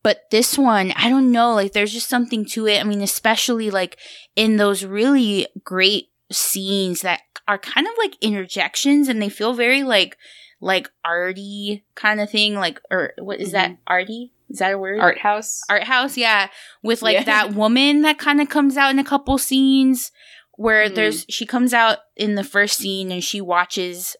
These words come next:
Speaker 1: um, Arash, like, you know, walk down the, the sidewalk or whatever, and she's just, like, watching him. And it's a very, like, close-up shot of her face. And then we
Speaker 2: Is
Speaker 1: also
Speaker 2: she
Speaker 1: get
Speaker 2: the one with the really thin eyebrows?
Speaker 1: Exactly, 'cause then we also get
Speaker 2: Okay.
Speaker 1: that scene
Speaker 2: Mm-hmm.
Speaker 1: where she's, like, dancing randomly, like, in an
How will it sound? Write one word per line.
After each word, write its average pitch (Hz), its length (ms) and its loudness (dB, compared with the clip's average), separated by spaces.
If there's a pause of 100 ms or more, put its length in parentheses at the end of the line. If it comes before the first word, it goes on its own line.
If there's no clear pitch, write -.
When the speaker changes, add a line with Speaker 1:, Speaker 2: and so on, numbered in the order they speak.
Speaker 1:
um, 170 360 2 (260)
Arash, 180 520 2
like, 170 320 0 (680)
you 190 120 -6
know, 175 100 -2
walk 175 460 0
down 175 420 0
the, 165 420 -2
the 180 80 -8
sidewalk 170 640 0
or 170 80 -8
whatever, 160 360 -6
and 160 80 -10
she's 170 160 -12
just, 170 160 -12
like, 160 160 -12
watching 160 460 -10
him. 165 340 -8 (280)
And 190 140 -2
it's 196 140 -4
a 226 40 -6
very, 233 260 4
like, 226 180 0
close-up 190 720 0
shot 170 340 0
of 156 100 -10
her 165 120 -10
face. 165 500 -6 (460)
And 220 120 2
then 220 120 2
we 220 60 -4
Speaker 2:
Is 214 40 -4
Speaker 1:
also 233 320 2
Speaker 2:
she 233 140 -2
Speaker 1:
get 220 100 2
Speaker 2:
the 214 60 2
one 254 120 -4
with 247 120 -6
the 226 100 -2
really 202 240 -6
thin 196 320 -10
eyebrows? 185 500 -4
Speaker 1:
Exactly, 226 520 0
'cause 233 140 -6
then 240 120 0
we 254 100 0
also 254 260 0
get 247 120 2
Speaker 2:
Okay. - 60 -10
Speaker 1:
that 226 180 -2
scene 233 140 -2
Speaker 2:
Mm-hmm. 233 80 0
Speaker 1:
where 220 80 -4
she's, 214 200 -6
like, 208 240 -4
dancing 190 560 -2
randomly, 151 800 -4
like, 170 140 -6
in 175 140 -4
an 160 100 -6